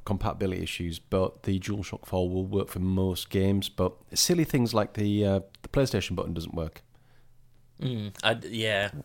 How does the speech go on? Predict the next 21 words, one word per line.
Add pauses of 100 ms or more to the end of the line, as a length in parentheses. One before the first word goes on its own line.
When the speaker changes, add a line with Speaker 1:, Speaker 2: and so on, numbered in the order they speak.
(420)
Speaker 1:
Um,
so
I
was
like,
uh,
so
I,
I, (320)
hence
why
I
went
down
the
path
of
picking
up
these
controllers.